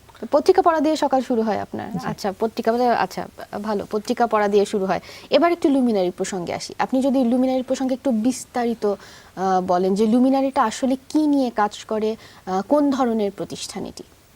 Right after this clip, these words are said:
Speaker 2: লুমিনারিটা আসলে, উম, ক্যাম্পাসের আশেপাশে গ্রামে যে, মানে, শিশুরা স্কুলে পড়ে, তারা যে স্কুলে যে পড়াগুলো বুঝতে পারে না বা, মানে, বইয়ের পড়ার বাইরে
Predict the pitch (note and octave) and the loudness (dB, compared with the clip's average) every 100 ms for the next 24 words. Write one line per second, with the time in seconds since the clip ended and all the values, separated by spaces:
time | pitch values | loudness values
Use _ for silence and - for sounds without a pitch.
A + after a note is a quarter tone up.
0 | _ _ _ _ - - - - F3+ F3 | _ _ _ _ -20 -20 -20 -6 0 2
1 | F#3 G3 G3 G3+ G#3 - G3 G3+ G3+ G3 | 4 4 4 4 4 4 4 6 4 2
2 | - E3 E3 D#3 - D#3+ D#3 E3+ - E3+ | 0 0 0 -2 0 0 2 0 2 2
3 | D#3+ D3+ E3+ E3 - E3+ D#3 D#3+ D3+ C#3+ | 2 2 2 0 0 0 2 2 0 0
4 | D3 C#3+ - _ F#3 D#3 - D#3 D#3+ D#3+ | 0 0 -4 _ -6 -4 -2 0 2 4
5 | D3+ D3+ - F3 E3+ D#3+ D#3+ D3 D3 C#3+ | 2 0 -2 2 2 4 2 2 2 -2
6 | - - _ _ _ - - D#3+ D#3+ D#3 | -16 -20 _ _ _ -20 -2 0 2 2
7 | E3 - E3+ D#3+ D#3 D#3+ D#3 D#3 D#3 D3+ | -2 0 2 2 2 2 2 2 0 -2
8 | - - D#3 D3+ D3 C#3+ D3+ D3 D3 - | -2 0 2 2 0 2 4 4 2 -2
9 | _ - G#3+ D#3 D3 C#3+ D3+ D3+ D#3 E3+ | _ -14 -4 -2 -2 -2 -2 2 4 4
10 | F3 F3 D#3+ D#3+ D#3+ D#3+ D#3 D#3+ | 4 4 4 4 4 4 4 2